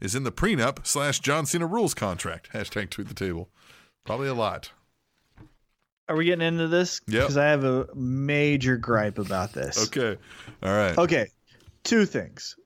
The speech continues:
Speaker 2: And this is more of a general comment. Then I'll get to specifically why I didn't like the proposal. One, I hate P D A and I hate proposals of any kind. At basketball games, football games, baseball games, it's all stupid. You self-involved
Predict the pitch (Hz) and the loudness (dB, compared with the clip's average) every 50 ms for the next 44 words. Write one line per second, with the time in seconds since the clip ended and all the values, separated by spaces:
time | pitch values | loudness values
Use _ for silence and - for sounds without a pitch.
0 | _ - - 147 151 180 226 233 226 226 196 185 196 190 196 190 185 175 160 135 | _ -8 -4 0 2 4 4 4 2 0 -2 0 2 2 4 4 2 2 0 0
1 | 135 143 143 135 131 120 - - 135 127 123 123 120 - 131 139 165 165 160 151 | 0 2 2 2 2 0 0 -2 -2 -2 0 0 -2 -2 0 2 2 2 4 2
2 | 147 143 143 - 139 123 - - - 135 117 - - 151 139 120 127 120 - 127 | 2 0 0 0 -2 -2 -2 -4 -6 -6 -6 -2 0 0 2 0 0 0 2 2
3 | 120 117 113 117 117 113 110 110 110 110 98 76 101 113 110 110 113 113 - - | 4 4 4 4 4 4 4 4 4 2 0 0 -2 -2 0 0 0 0 -2 -4
4 | - - - - - - 131 113 110 104 - 143 147 - - - - - - - | -10 -12 -20 -10 -4 -4 -2 -2 -2 -2 0 2 2 2 2 -2 -4 -10 -12 -14
5 | _ - - - - - - _ - 185 254 262 226 202 180 - - - - - | _ -20 -20 -20 -20 -20 -14 _ 2 4 4 6 6 4 2 0 -6 -18 -20 -12
6 | - - 165 180 226 262 - - - 233 226 208 196 175 170 165 160 156 151 - | -4 0 2 4 4 2 0 -2 -4 -4 -2 2 4 4 6 6 6 4 2 0
7 | 147 139 131 139 175 180 180 143 127 - 147 139 135 127 127 131 123 113 117 104 | -2 -2 -2 0 0 0 -2 -4 -6 -2 0 0 0 0 -2 -4 -6 -4 -4 -2
8 | 123 120 120 117 113 - 120 104 104 110 104 - - - - 123 131 127 175 185 | -2 0 0 0 -2 -2 -4 -2 -2 -2 -4 -6 -8 -4 0 0 2 4 4 4
9 | 190 180 - 190 190 180 175 180 180 175 175 170 147 - - - 185 - - 170 | 4 2 2 2 2 2 2 2 0 0 -2 -4 -6 -6 -2 -2 0 0 4 4
10 | 165 160 156 151 156 156 156 156 151 151 151 151 139 - - - - - _ - | 4 4 4 4 2 0 0 0 -2 -2 -2 -4 -6 -8 -10 -16 -20 -10 _ 0
11 | 156 156 156 147 - - 151 147 143 147 147 147 143 135 - - - - 180 165 | 2 4 4 2 2 2 2 4 4 2 0 0 0 -4 -6 -8 -4 0 4 4
12 | 160 147 - - - 151 123 - 101 90 - - - - - - 170 170 151 - | 4 4 2 2 0 0 0 0 -2 -8 -10 -12 -18 -16 -10 -6 -4 -4 -2 -2
13 | - - 214 220 247 262 254 - 254 226 196 156 156 156 156 151 147 139 131 135 | 0 2 2 4 4 2 2 2 0 0 2 2 4 4 6 6 6 6 4 2
14 | - | -2